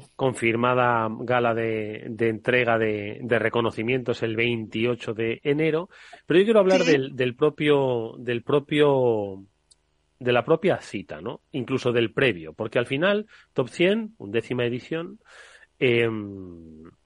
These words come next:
Speaker 1: lo que hace es pedirle a las mujeres que se propongan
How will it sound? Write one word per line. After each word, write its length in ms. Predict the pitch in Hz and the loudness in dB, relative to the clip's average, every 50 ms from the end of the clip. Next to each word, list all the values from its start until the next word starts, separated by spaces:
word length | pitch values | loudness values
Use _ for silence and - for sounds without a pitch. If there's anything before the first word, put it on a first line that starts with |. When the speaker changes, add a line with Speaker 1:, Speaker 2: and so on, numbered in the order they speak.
| _ _ _ _ _ _ _ | _ _ _ _ _ _ _
Speaker 1:
lo 180 | - 127 123 117 | 0 0 0 2
que 100 | - 135 | 4 2
hace 340 | 135 - - 175 165 180 214 | 0 2 2 2 4 4 2
es 200 | 214 - - _ _ _ _ _ | 0 -4 -14 _ _ _ _ _
pedirle 380 | - 127 120 131 151 175 233 233 | -2 0 2 2 0 -2 -2 -4
a 40 | |
las 140 | 196 170 139 | -4 -6 -8
mujeres 440 | 131 127 117 - 143 175 214 214 - | -10 -12 -8 -8 -6 -6 -6 -8 -8
que 120 | - 151 | -10 -10
se 160 | 135 - 139 117 | -8 -6 -8 -8
propongan 580 | - 107 101 _ 147 180 220 190 123 90 90 | -8 -10 -8 _ -8 -8 -6 -8 -12 -12 -14